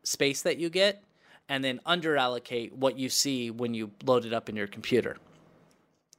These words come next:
And that's, from what I understand, that's pretty much what they're doing here,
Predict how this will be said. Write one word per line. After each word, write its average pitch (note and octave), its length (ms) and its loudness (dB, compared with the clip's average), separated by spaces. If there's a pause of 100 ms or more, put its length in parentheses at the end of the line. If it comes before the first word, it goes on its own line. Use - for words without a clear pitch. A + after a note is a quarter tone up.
(120)
And D3+ 200 0
that's, E3+ 400 2 (540)
from F#3 180 0
what F#3 140 4
I F#3 120 4
understand, E3 380 -4
that's D#3 180 0
pretty G#3 340 -4
much G3 240 0
what F3 160 2
they're D3 100 4
doing D3 360 2
here, F#3 360 0